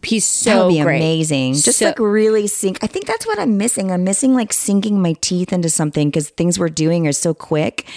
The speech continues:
Speaker 2: and we're in and out. Like, I don't get a chance to, like, really develop anything.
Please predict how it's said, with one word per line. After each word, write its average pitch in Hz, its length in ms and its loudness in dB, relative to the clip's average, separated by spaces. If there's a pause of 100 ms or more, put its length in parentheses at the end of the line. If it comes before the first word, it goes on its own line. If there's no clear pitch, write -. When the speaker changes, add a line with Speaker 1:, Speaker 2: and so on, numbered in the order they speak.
(220)
Speaker 2:
and 175 160 0
we're 165 160 0
in 170 140 0
and 165 120 0
out. 165 320 0
Like, 170 140 -4
I 170 60 0
don't 175 160 -2
get 170 100 0
a 160 60 -2
chance - 400 -4
to, 170 80 -4
like, 156 240 -2
really 156 680 2 (320)
develop 139 600 -2
anything. 101 680 -4